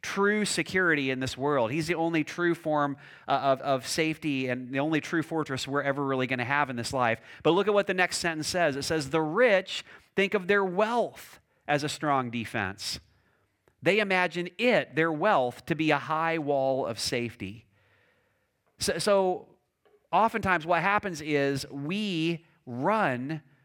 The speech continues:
not to the name of the Lord as our strong fortress. We run to our wealth as a form of safety. That, that's what we do. And this was written, you know, thousands of years ago.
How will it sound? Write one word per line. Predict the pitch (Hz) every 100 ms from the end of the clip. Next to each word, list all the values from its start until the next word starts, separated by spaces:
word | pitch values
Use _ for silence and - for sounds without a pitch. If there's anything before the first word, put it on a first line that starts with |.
| _ _ -
not | 160 214 190
to | 196 190 175 175
the | 160
name | 170 180
of | 170
the | 151
Lord | 143 214 208 127 127 147
as | 143 143
our | 143
strong | 139 - 156 143
fortress. | 135 131 131 127
We | 139 175 190
run | 170 170 185 175 165
to | 156
our | 143 143
wealth | 131 143 151 113 95
as | - 127
a | 123
form | 127 113
of | 104
safety. | - 101 95 98 104 - _ _ _ _ _ -
That, | 165
that's | 175 202
what | 175
we | 175
do. | 147 180 117 - - _ _ _
And | 180 190
this | 233 247
was | 226 165
written, | 180 208 175 170 156 _ _ _ _
you | 175 175
know, | 143 135 135 -
thousands | 190 208 196 185 160
of | 156
years | 156 170 160
ago. | 127 107 98 90